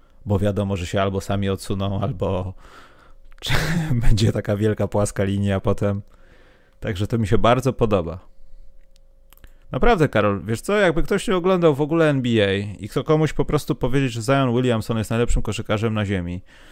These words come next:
i ta osoba wchodziłaby w box scory, to ta osoba na pamięć widzi tam, o, dwadzieścia ileś punktów, ileś zbiórek i dużo cyferek, takich pozytywnych cyferek dużo.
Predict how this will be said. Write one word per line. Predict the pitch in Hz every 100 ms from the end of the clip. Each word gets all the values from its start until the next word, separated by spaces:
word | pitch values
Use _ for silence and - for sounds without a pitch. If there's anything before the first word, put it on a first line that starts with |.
| -
i | 113
ta | 143
osoba | 147 170 156
wchodziłaby | 147 143 135 135 123 120 117
w |
box | 101 117 -
scory, | - 95 90 98 - - - -
to | -
ta | 147
osoba | 156 - 175 175
na | 147
pamięć | 135 143 143 127
widzi | 117 117 117
tam, | 113 113
o, | - 143 104
dwadzieścia | 92 117 117 123 117 - 117
ileś | 117 107 -
punktów, | - 107 - 101 92 -
ileś | 135 120 110
zbiórek | 98 104 98 92 127
i |
dużo | 123 135 127
cyferek, | - - 92 85 -
takich | 98 -
pozytywnych | - 110 117 131 117 107
cyferek | - - 107 98
dużo. | 85 101 85